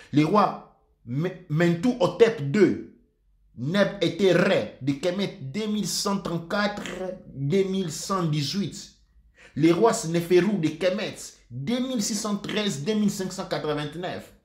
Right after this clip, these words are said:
Le roi Pépi premier, Meiton Meira de Kemet, deux mille trois cent vingt et un,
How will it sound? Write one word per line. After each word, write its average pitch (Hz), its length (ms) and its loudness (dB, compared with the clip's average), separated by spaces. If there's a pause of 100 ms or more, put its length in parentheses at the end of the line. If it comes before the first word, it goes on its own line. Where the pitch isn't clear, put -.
(1700)
Le 175 160 8
roi 214 260 4
Pépi 208 320 4
premier, 175 800 0 (680)
Meiton 170 600 0
Meira 165 800 2 (360)
de 139 140 0
Kemet, 170 400 0 (120)
deux 208 220 2
mille 233 200 0
trois 208 180 0
cent 202 180 -2
vingt 160 280 -2
et 185 260 -2
un, 170 40 -8